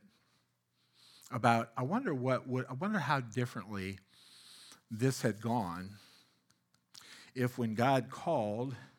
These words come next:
and said, "Where are you?" If Adam had said, <clears throat> "You know, God, <clears throat> we really, we, not the woman, <laughs> you know, God, we really messed up.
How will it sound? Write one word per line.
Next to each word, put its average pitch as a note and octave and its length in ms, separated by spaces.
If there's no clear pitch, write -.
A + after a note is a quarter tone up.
and A2+ 200
said, G#2 440
"Where A2+ 140
are A2+ 140
you?" A2 280
If A#2 160
Adam B2+ 260
had A2 140
said, A2 400
<clears throat> - 120
"You D3 360
know, A#2 200
God, B2 360
<clears throat> C#3+ 60
we A#2+ 200
really, G#2+ 580
we, G2 340
not B2+ 240
the - 60
woman, F#2+ 480
<laughs> - 580
you A#2 100
know, A2 160
God, G#2+ 340
we G#2+ 540
really G#2+ 400
messed F#2 380
up. E2+ 180